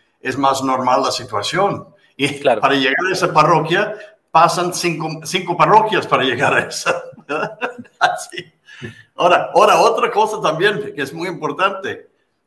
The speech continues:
Speaker 1: que nadie venga a decir, "No, no vamos a misa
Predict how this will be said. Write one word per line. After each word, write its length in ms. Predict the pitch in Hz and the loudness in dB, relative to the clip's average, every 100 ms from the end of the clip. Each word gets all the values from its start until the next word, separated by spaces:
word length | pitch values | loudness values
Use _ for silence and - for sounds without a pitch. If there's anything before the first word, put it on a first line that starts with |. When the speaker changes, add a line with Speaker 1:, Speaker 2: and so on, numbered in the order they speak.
| _ _ _ _ _ _ - | _ _ _ _ _ _ -20
Speaker 1:
que 160 | - 147 | -8 -4
nadie 380 | 131 147 208 180 | 0 0 0 0
venga 300 | 170 180 175 | 0 -2 -4
a 40 | |
decir, 640 | 135 127 170 160 - - | -4 -4 -2 -4 -6 -16
"No, 540 | - 165 160 - - - | -6 -2 -2 -4 -14 -12
no 200 | 120 175 | -4 0
vamos 340 | 185 208 208 160 | 2 0 -2 -4
a 60 | |
misa 640 | 147 175 - 156 - - | -4 -6 -4 -6 -6 -10